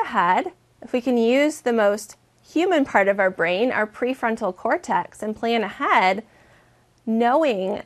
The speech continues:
what our tastes are, knowing what our schedule looks like, knowing what, you know, our budget's like, what our goals are for the week,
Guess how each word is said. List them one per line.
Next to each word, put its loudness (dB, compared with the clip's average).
what 2
our 2
tastes -8
are, 2
knowing 0
what 0
our -2
schedule -2
looks -12
like, -6
knowing 2
what, 0
you -2
know, 2
our 4
budget's 0
like, 0
what 2
our 2
goals -2
are 2
for -4
the -4
week, -2